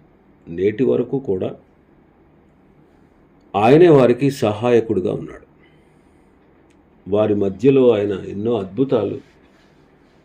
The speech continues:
ఆశ్చర్య కార్యాలు చేసి ఉన్నాడు. అలాంటి ఆ దేవుణ్ణి వారు లక్ష్య పెట్టకుండా,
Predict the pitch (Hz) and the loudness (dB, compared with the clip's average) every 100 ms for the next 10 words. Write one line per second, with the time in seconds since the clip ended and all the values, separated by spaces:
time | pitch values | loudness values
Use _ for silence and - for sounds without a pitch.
0 | _ - 87 85 - 131 127 123 - 95 | _ -10 -8 -8 -6 0 2 2 0 -6
1 | 101 98 - - 85 - - 104 - - | -4 -4 -4 -8 -10 -10 -18 -20 -20 -20
2 | _ _ _ _ _ _ _ _ _ _ | _ _ _ _ _ _ _ _ _ _
3 | _ _ _ _ _ _ _ _ _ _ | _ _ _ _ _ _ _ _ _ _
4 | _ _ _ _ - - 107 131 156 160 | _ _ _ _ -20 -4 2 4 4 4
5 | 139 123 107 104 117 143 143 90 76 - | 4 4 0 4 4 6 2 -2 -6 -12
6 | _ _ _ _ _ _ _ _ 98 107 | _ _ _ _ _ _ _ _ -2 2
7 | 107 90 80 - _ _ _ _ _ _ | 2 2 -2 -14 _ _ _ _ _ _
8 | _ _ _ 92 92 - 101 107 101 95 | _ _ _ -6 -6 -6 -8 -6 -8 -10
9 | 98 107 | -10 -10